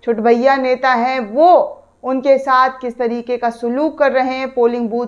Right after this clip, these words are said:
के अंदर जाने नहीं दिया जा रहा है। ये आरोप भूपेश बघेल के जरिए बीजेपी और उनके तमाम नेताओं पर लगाए जा रहे हैं कि हार का डर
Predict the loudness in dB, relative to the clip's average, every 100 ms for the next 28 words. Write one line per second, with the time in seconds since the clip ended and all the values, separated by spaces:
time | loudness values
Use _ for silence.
0 | -6 -6 -4 -2 -4 -2 -4 -4 -8 -10
1 | -8 -6 -4 0 0 0 -2 -2 -2 -2
2 | -2 -4 -6 _ _ _ _ 0 4 4
3 | 2 -2 0 2 4 6 4 0 -6 -6
4 | 0 0 0 -8 -8 -2 -2 -2 -2 -4
5 | -2 -4 -6 -8 -12 _ _ _ -4 0
6 | 2 2 2 0 2 0 -2 -4 -4 -2
7 | -2 -2 -2 -4 -6 -4 -2 -2 -4 -4
8 | -4 -4 -2 -2 -2 -2 -2 -4 -8 -10
9 | -10 -8 -10 -4 -2 -2 -4 -6 -2 0
10 | 0